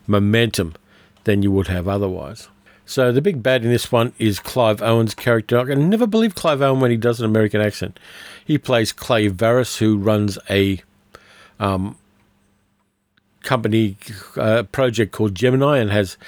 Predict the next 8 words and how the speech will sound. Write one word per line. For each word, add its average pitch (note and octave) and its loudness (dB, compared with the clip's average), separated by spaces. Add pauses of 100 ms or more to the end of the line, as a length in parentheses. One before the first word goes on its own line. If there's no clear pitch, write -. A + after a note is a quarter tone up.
(220)
a G#2 -4
company G#2 0
which F#2+ -2
is G2+ -2
basically, G#2 -2 (640)
um, G#2 0
a G2+ 2 (600)
corporate A2+ -2